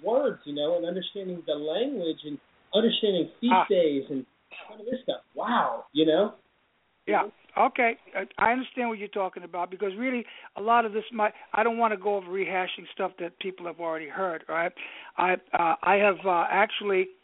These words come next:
Speaker 2: uh, I, I have a, uh, I've taken a cursory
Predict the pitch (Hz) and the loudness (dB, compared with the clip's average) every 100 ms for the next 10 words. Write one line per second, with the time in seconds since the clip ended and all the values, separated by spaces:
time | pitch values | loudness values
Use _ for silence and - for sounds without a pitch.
0 | _ _ _ _ 175 170 165 - - - | _ _ _ _ -4 -2 0 -2 -6 -2
1 | 190 190 214 185 - _ _ _ _ _ | 0 4 4 2 -8 _ _ _ _ _
2 | 190 185 220 220 240 233 190 - 220 226 | -8 -4 -4 2 0 0 -8 -6 -4 -4
3 | - 196 185 | -6 -8 -10